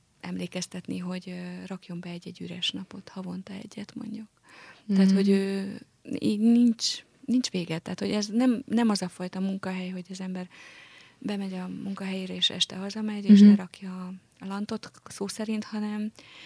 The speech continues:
Speaker 1: egyikből ki a másikba be.
Speaker 2: Mhm.
Speaker 1: És sokszor én azt gondolom, hogy az is pihenés nekünk, vagy kikapcsolódás, hogy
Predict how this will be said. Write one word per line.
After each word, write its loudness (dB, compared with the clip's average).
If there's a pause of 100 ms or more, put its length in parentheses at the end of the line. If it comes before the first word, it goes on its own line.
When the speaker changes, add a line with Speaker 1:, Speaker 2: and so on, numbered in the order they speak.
(100)
Speaker 1:
egyikből 0
ki -10
a -6
másikba -8
be. -14 (180)
Speaker 2:
Mhm. 8 (160)
Speaker 1:
És 0 (420)
sokszor 0
én 2
azt 0
gondolom, 0
hogy -4 (220)
az 0
is 2
pihenés -8
nekünk, -8
vagy -10
kikapcsolódás, -8
hogy -8